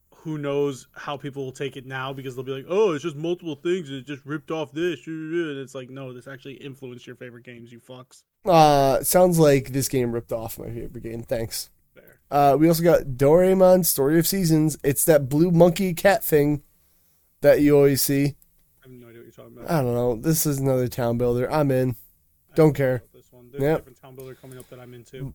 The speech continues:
Speaker 2: Minecraft Legends, baby. That's what it is.
Speaker 1: What is this?
Speaker 2: It's the Minecraft strategy game.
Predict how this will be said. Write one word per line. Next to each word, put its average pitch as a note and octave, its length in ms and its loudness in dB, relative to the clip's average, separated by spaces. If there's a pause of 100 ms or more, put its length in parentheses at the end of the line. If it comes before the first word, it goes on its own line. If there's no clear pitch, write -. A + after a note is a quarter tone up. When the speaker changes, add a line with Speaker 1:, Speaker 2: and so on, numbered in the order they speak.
Speaker 2:
Minecraft D#3 540 6
Legends, F3+ 420 8
baby. E3+ 340 4
That's F3+ 260 2
what D3 160 0
it C3+ 100 -6
is. C#3+ 340 -4 (360)
Speaker 1:
What G3 120 -20
is - 80 -20
this? - 400 -20
Speaker 2:
It's E3 180 2
the F#3 360 10 (120)
Minecraft E3+ 480 4
strategy C3 500 0
game. A2+ 240 -4